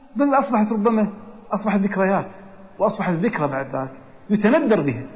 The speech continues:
ثم النبي صلى الله عليه وسلم كان يحمل الصحابة نحو هذه النظرة، يصابون بالمصائب، يأتي خباب: "يا رسول الله، تستنصر لنا، ألا تدعو الله لنا؟" تعيش الآن في المستقبل،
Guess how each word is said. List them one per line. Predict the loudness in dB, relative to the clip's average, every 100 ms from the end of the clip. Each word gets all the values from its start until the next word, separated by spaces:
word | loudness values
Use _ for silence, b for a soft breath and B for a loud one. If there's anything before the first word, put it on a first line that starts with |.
| -18 -20 -20 -20 -20 -20 -20 -20 -20 -20 _ -20 -20 -6
ثم | 0
النبي | 2 4 2
صلى |
الله | 0
عليه | 0
وسلم |
كان | 0
يحمل | 0 2 0
الصحابة | 0 0 0 0
نحو | -2
هذه | -4 -4
النظرة، | -4 -4 -4 -8
يصابون | 0 2 4
بالمصائب، | 4 2 4 4 4 -2 -2
يأتي | 0 2
خباب: | 2 2 4
"يا | 6 4
رسول | 4 2
الله، | 2
تستنصر | 0 0 0 2
لنا، | 4 4 4 0
ألا | 4 6 4
تدعو | 2 4
الله | 4 6 4
لنا؟" | 4 0 -6 -12 -16 -20 -20 -16 -10
تعيش | -2 -2 0
الآن | 0 2 0 -2
في | -2
المستقبل، | -2 -4 -8 0 0 0